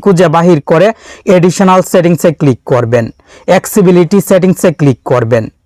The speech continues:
অ্যাক্সেসিবিলিটি বাটন, অ্যাক্সেসিবিলিটি বাটন সেটিংসে ক্লিক করবেন। আপনার মোবাইলে এই সেটিংসটি এইভাবে খুঁজে পেতে যদি সমস্যা হয়, তাহলে সরাসরি মোবাইলের সেটিংসের সার্চ বক্সে টাইপ করবেন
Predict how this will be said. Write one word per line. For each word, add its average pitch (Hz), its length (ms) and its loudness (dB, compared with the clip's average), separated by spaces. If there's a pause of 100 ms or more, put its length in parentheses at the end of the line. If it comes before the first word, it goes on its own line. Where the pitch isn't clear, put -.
(640)
অ্যাক্সেসিবিলিটি 190 680 2 (280)
বাটন, 165 380 0 (680)
অ্যাক্সেসিবিলিটি 180 680 2 (180)
বাটন 175 320 2 (120)
সেটিংসে 151 480 0
ক্লিক 135 200 0 (120)
করবেন। 120 320 -2 (400)
আপনার 180 300 0 (140)
মোবাইলে 165 360 2 (220)
এই 175 100 4 (140)
সেটিংসটি 180 520 0 (400)
এইভাবে 165 340 2 (140)
খুঁজে 202 340 2
পেতে 170 200 0 (120)
যদি 170 180 2 (120)
সমস্যা 185 460 0
হয়, 135 240 0 (380)
তাহলে 170 260 0 (120)
সরাসরি 190 480 2 (120)
মোবাইলের 165 400 2 (140)
সেটিংসের 165 480 0 (140)
সার্চ 151 260 0 (120)
বক্সে 165 280 0 (140)
টাইপ 151 200 0 (140)
করবেন 180 340 2